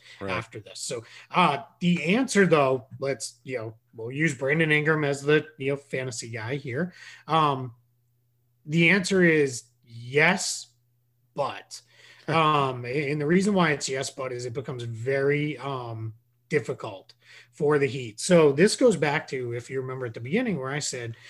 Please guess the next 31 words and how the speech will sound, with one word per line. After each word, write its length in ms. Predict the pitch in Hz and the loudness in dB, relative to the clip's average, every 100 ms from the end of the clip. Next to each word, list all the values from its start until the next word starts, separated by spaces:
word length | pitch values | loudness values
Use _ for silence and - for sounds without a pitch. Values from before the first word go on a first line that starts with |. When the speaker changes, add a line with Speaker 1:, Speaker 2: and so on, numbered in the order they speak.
| - - - | -20 -18 -10
Speaker 2:
the 100 | 131 | -2
Heat 320 | 185 247 - | 0 0 0
could 240 | 208 156 | 0 0
be 300 | 139 151 147 | 0 -2 0
one 220 | 139 139 | 0 -2
of 60 | 127 | -4
the 60 | 117 | -6
rare 460 | 110 131 135 147 | -6 -2 2 2
teams 640 | 151 135 135 120 113 107 - - - - | 0 -6 -10 -8 -8 -10 -12 -20 -20 -6
that 640 | 139 147 131 127 120 117 _ _ | 0 0 0 -2 -6 -10 _ _
could 260 | - 165 131 | -4 -4 -2
be 460 | 135 123 117 113 _ - | -6 -6 -10 -12 _ -12
use 260 | 139 127 | -8 -8
cap 340 | - 135 127 - | -6 -6 -6 -6
space 400 | - 175 185 - - | 0 0 0 -4 -4
and 120 | 156 | -2
then 140 | 139 | -2
also, 640 | 117 117 143 - 139 147 147 _ _ - | -4 -4 -4 -4 -2 -4 -4 _ _ -10
um, 460 | 135 131 117 113 110 | -8 -6 -6 -10 -12
be 340 | 135 127 120 117 | -12 -12 -10 -12
flirting 640 | 110 139 143 131 131 113 - - | -10 -2 0 0 -2 -6 -14 -2
with 220 | 139 123 | -2 -2
the 60 | |
luxury 380 | 123 135 135 156 | -2 -2 0 0
tax 400 | 147 156 151 - | 0 0 0 -2
or 80 | 127 | -8
even 220 | 123 123 | -8 -6
the 80 | 95 | -4
Speaker 1:
Right. 80 | 87 | -4
Speaker 2:
hard 160 | 110 | -4
cap. 240 | - 98 | -8 -14